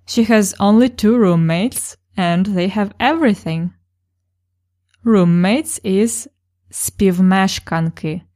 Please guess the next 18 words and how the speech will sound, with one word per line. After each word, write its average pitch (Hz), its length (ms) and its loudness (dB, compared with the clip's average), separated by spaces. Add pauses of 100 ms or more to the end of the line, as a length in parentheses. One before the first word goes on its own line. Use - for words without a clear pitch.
(680)
S-, 180 180 -10 (140)
this 220 260 2
was, 190 400 -2
uh, 180 280 0
the 185 160 0
word 202 280 2
mentioned 185 440 0
in 180 240 -2
the 165 240 -4
dialogue, 196 480 -2 (320)
and 196 220 0
it 202 200 -8
is 214 360 -4
only 220 260 4
the 185 160 0
female 190 720 0 (120)
roommates. 170 760 -4 (400)
Співмешканки. 185 3250 -2